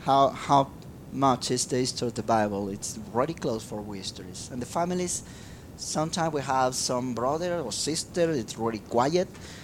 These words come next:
And we have brother and sister to be angry and making troubles. Uh, and others, and other times, um, we have,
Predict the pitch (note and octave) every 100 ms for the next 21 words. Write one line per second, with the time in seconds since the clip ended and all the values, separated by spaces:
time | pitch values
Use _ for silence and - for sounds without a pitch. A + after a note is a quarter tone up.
0 | - - A2+ A#2+ A#2 G#2+ - A2+ C3 D#3+
1 | C#3 B2+ C#3 C3 - C#3 C3 - A2+ A#2
2 | B2 A#2+ G#2+ E2+ F#2 B2+ D#3 E3+ E3+ F3+
3 | - - - - - F#2+ F#2+ F#2+ - -
4 | - - - - A#2 - A2+ G2 - A2
5 | C3+ D3+ E3+ - - - - - - -
6 | - - - A2+ G#2+ G#2 G2+ G2+ G#2+ A2+
7 | D3+ G3 G#3+ G#3+ - - C3 D3 G3+ G3
8 | F#3+ F3 F3 - - - B2 A#2 G#2+ G#2+
9 | - - - - - - - - - -
10 | C3+ C3+ D3 D3+ D3+ D3